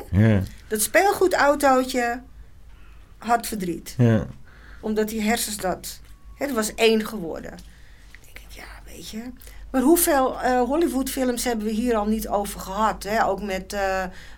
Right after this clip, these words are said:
Speaker 2: was het niet met, met, met, met die robot, hè, die, eh, zichzelf, eh,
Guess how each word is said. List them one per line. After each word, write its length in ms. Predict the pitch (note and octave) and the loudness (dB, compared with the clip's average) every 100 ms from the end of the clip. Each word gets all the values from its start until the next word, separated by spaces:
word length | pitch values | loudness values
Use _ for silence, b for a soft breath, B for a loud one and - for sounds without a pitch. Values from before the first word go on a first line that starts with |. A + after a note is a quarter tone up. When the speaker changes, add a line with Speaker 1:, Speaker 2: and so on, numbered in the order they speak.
| - | -10
Speaker 2:
was 160 | G#3 | -8
het 160 | G#3 G3 | -8 -8
niet 140 | G#3 | -8
met, 200 | G3 F#3 | -8 -8
met, 260 | G3 G3 G3+ | -8 -8 -8
met, 240 | G3+ G3 | -10 -8
met 200 | F#3+ F#3 | -8 -6
die 140 | G#3 G3 | -6 0
robot, 520 | F#3+ G3+ G3 A3 - | 2 2 0 -2 -4
hè, 220 | A3+ B3+ | -4 -2
die, 260 | G#3+ G#3+ G#3 B B B B - | -2 -4 -4 B B B B -6
eh, 160 | G3 G3 F#3+ | 0 0 0
zichzelf, 680 | G3 G#3+ - G#3 G3+ G3+ | -2 -4 2 2 2 -4
eh, 60 | G#3 | -2